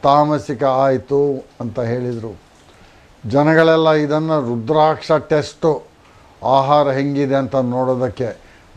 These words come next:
ಮಾಡಿದಾತ ಜಗ್ಗಿ ವಾಸುದೇವ್. ಇದನ್ನೆಲ್ಲ ನೋಡಿ ಕ್ಲ್ಯಾಪ್ ಮಾಡಿದ್ರು ಅವರ ಭಕ್ತರು. ಇದು ಹೆಂಗೆ ನಡೆಯಿತು? ನನ್ನಲ್ಲಿ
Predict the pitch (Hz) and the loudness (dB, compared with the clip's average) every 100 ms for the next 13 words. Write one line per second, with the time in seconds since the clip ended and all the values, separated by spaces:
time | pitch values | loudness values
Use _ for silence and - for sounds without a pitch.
0 | 113 127 151 160 151 151 160 139 117 135 | -2 2 4 4 2 2 0 0 -2 -4
1 | 127 151 147 135 135 143 135 131 98 87 | 0 2 2 2 0 -2 -2 -2 -4 -12
2 | - _ _ _ _ _ - - - - | -20 _ _ _ _ _ -20 -20 -20 -20
3 | - 113 135 143 147 151 147 147 151 147 | -12 -2 0 2 4 4 2 0 -2 -2
4 | 151 147 143 151 151 151 143 143 135 117 | 2 2 2 -2 0 2 2 2 0 0
5 | 135 - 143 131 - _ _ _ _ - | -2 -2 -6 -6 -10 _ _ _ _ -20
6 | _ _ - - 190 190 196 190 165 127 | _ _ -20 0 4 4 4 2 0 0
7 | 104 87 87 - _ _ _ _ - - | -4 -10 -20 -20 _ _ _ _ -20 -20
8 | - - 120 143 170 180 185 | -20 -10 0 2 4 4 4